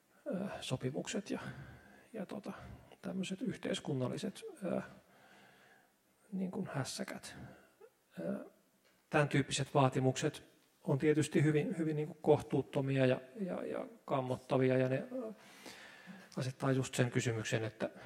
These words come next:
että mitä, mitäs tää usko nyt oikein tarkoittaa, jos se ei näy millään tavalla mun, mun elämässä. Että mä tossa niin kuin elän porvarillista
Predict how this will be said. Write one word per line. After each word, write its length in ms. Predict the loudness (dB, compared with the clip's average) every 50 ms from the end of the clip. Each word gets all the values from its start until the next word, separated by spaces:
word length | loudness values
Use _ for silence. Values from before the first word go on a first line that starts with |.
| -12 -8 -8
että 260 | -8 -6 -6 -6 -8 -6 -4 -4
mitä, 180 | -4 -2 -2 -2 -4 -4 -2
mitäs 240 | -2 -2 -2 -2
tää 180 | -2 0 0 0
usko 260 | 0 -2 -2 -2 -2
nyt 160 | -2 0 2
oikein 480 | 2 2 2 2 0 -2 -2 -4 -8 -14 -18 -20 -18 -16 -16 -14 -14 -16 -18 -18 _ -2
tarkoittaa, 580 | 2 2 2 2 0 -4 -6 -2 2 2 2 4
jos 240 | 2 0 -2 0
se 80 | 2 2
ei 80 | 2 2
näy 180 | 2 0 0
millään 320 | 0 2 2 2 2 0 -2
tavalla 320 | -4 -4 -4 -4 -4 -4
mun, 180 | -4 -6 -8 -8 -12 -20 -20 -20 -20 -20 -20 -20 -20 -20 -20 -20 -20 _ -2
mun 180 | 0 0 2 2
elämässä. 580 | 0 0 -2 -2 -4 -6 -6 -6 -4 -4 -4
Että 260 | -6 -4 -4 -4 -4 -4 -4
mä 160 | -6 -6 -4
tossa 300 | -6 -6 -6 -6 -6 -6
niin 160 | -6 -6 -4
kuin 180 | -4 -6 -6 -6 -10 -18 _ _ _ _ _ _ -10 -6 -4
elän 320 | -2 -2 -2 -2 -4 -6 -10 -16 _ _ _
porvarillista 720 | 0 2 2 2 2 0 0 0 -2 -4 -4 -6 -10 -10